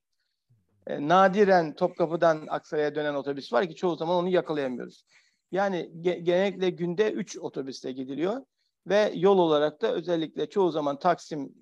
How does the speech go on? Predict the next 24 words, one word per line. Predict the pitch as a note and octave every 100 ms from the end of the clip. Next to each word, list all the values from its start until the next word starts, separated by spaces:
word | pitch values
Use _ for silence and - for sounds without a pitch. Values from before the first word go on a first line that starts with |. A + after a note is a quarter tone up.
| -
e, | B2+ -
Osman | D#3 - D#3+ C#3+
Bey, | C3+ C3+ - _ _ _ _
e, | - D#3 D#3
yolu | E3+ D#3 F#3 A3 G#3+
tıkanır, | G3 F#3 D#3+ G3 - -
saatlerce | F#3 E3 E3 D#3 D3 G3
beklersiniz | F3 E3+ D#3 D3+ D3+ D#3+
özellikle | D3+ D3+ G#3 F#3
dönüşte. | D3 C3 - B2 - _ _ _ _ _ _ -
Böyle | G#3 G#3+ G3+
bir, | F3 - - C#4
e, | E3 E3
tekrar, | - G3 G3 F3 C3+ - - _ _ _ _ -
e, |
hayatla | - D#3+ D#3+ F3+ D#3 D#3+
yüz | E3+ D#3
yüze | D3 D3
gelince, | B2+ C#3 F#3+ C3+ B2 G2+ _ _ _ -
gerçek | D3 C#3 F#3 D3
hayatla | C3 - C#3
yüz | D3 D3+
yüze | B2+ C3+
gelince | C#3 B2+ C#3+ C#3+ G3+